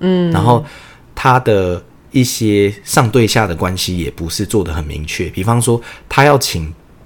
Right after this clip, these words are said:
Speaker 2: 以前哦，他要请以前的主管 J 去做事情的时候，他记性都，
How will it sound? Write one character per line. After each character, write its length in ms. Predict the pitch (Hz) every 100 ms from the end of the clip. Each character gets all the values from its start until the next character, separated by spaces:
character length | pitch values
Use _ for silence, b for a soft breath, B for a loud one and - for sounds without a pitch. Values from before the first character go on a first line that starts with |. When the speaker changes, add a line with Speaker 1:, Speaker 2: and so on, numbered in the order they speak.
| - - _ - -
Speaker 2:
以 200 | 127 98
前 300 | - 98 87
哦， 100 | 98
他 100 | 113
要 80 | 139
请 320 | 156 - 78 67 -
以 160 | 113 95
前 220 | - 95
的 100 | 98
主 220 | - 101
管 200 | 104 85
J 200 | - 95
去 120 | 98
做 180 | 104 95
事 140 | - 90
情 160 | 80
的 80 | 80
时 100 | -
候， 160 | 80 - b
他 120 | - 113
记 200 | - 110
性 180 | 107 90
都， 260 | 90 90